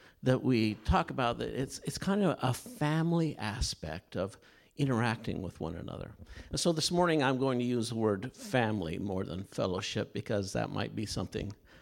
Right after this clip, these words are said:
that we are more acquainted with. It's God's, uh, it's a God-given support system.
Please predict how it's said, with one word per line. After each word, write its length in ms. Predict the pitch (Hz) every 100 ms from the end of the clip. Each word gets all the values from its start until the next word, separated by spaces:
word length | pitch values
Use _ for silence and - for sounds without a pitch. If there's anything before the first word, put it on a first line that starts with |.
| - -
that 200 | 101 - 95
we 220 | 98 92
are 100 | 92
more 340 | 95 98 85 -
acquainted 640 | - - 101 90 71 67 - -
with. 360 | - 80 - - - _ _ -
It's 200 | 98 -
God's, 600 | 113 107 113 110 - - - - - - _ 92
uh, 180 | 101 113
it's 160 | 117
a 60 | 110
God-given 760 | 95 123 139 143 117 98 95
support 540 | 98 - - - - -
system. 420 | - - - 104